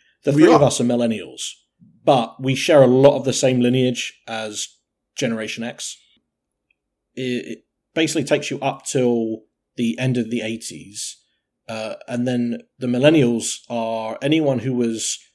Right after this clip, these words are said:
Speaker 1: uh, coming of age during the millennium. So anyone who was becoming, who was going from childhood to adulthood during, uh, the year two thousand, which is exactly us.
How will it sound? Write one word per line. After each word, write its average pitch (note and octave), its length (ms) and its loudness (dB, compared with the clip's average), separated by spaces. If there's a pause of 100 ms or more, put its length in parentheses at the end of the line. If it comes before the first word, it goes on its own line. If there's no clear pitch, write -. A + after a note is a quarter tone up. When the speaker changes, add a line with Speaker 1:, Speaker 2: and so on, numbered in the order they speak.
(320)
Speaker 1:
uh, A2+ 200 -6
coming C#3 320 0
of A#2 160 -2
age B2+ 640 -6 (320)
during A#2+ 360 0
the A2+ 80 -4
millennium. A2 520 -6 (720)
So A2+ 300 -6
anyone C3 320 -4
who B2 140 0
was A#2 120 -2
becoming, A#2 540 -6
who B2+ 80 -8
was A#2 140 -6
going A#2 260 -4
from A2 160 -10
childhood A#2 500 -4
to G#2+ 220 -8 (100)
adulthood A2+ 460 -10 (460)
during, G#2 500 -8 (420)
uh, G#2 200 -14
the G2+ 100 -14
year G#2 180 -10
two A2+ 140 -8
thousand, A#2+ 520 -6 (100)
which - 200 -10
is A2 120 -10
exactly A2 560 -8
us. - 400 -16